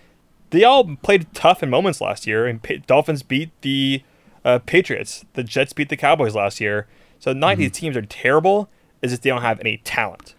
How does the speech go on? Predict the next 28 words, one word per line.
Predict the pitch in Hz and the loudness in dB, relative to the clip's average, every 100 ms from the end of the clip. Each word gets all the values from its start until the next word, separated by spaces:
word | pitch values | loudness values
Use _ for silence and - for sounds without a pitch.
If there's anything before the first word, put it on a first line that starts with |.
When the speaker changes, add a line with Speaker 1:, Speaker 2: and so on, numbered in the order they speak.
| _ _ _ _ | _ _ _ _
Speaker 1:
So | - 120 107 | -2 0 0
when | 107 117 | -2 -2
it | |
Speaker 2:
Yep. | 117 | 2
Speaker 1:
gets | 151 - | 0 2
to | 147 127 | 2 2
the | 117 | 0
December | 117 - 135 131 135 131 120 | -2 0 2 4 4 4 4
and | |
November | 113 113 123 120 | 2 2 4 4
months, | 113 117 131 - | 4 0 -2 -4
when | 123 | -6
it | |
gets | 113 - | -6 -2
really | 123 117 | 0 2
cold, | 127 123 139 147 _ - - 135 | 4 6 4 2 _ -20 -14 -2
you're | |
gonna | 139 131 | 0 2
see, | 113 131 120 | 0 0 0
I | |
think, | 107 127 | 0 -2
a | 110 | -4
few, | - 135 120 120 110 107 | -6 -2 2 2 2 2
uh, | 104 104 104 - _ | 4 4 2 -2 _
pretty | - 127 - | -8 -8 -2
ugly | 123 120 117 | 0 0 0
games, | 113 107 107 107 - | 0 -2 -4 -6 -8
a | 110 | -10